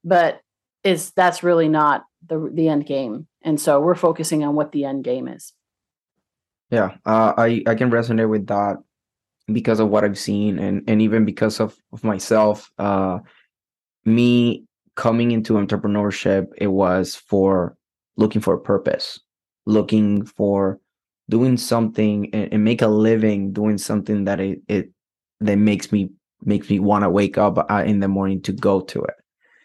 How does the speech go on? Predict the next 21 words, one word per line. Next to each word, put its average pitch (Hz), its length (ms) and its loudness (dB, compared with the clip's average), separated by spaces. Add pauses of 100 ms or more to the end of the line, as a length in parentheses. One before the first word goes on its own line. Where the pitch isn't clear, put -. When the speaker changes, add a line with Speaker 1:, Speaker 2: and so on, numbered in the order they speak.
(180)
Speaker 2:
And, 104 360 0
and, 104 420 0 (240)
and, 104 340 -2
and 107 160 2
even 110 500 2 (320)
if 107 200 -2
I 107 100 2
was 104 260 -2
renouncing 107 760 -2
to 101 460 -4 (180)
have 107 200 -2
a, 104 320 -2 (540)
an 110 200 -2
easier 120 600 2
life 113 240 2
in 110 100 2
a 107 80 2
way, 107 260 2
because, 104 720 -4 (460)
I 117 80 -2
mean, 107 340 2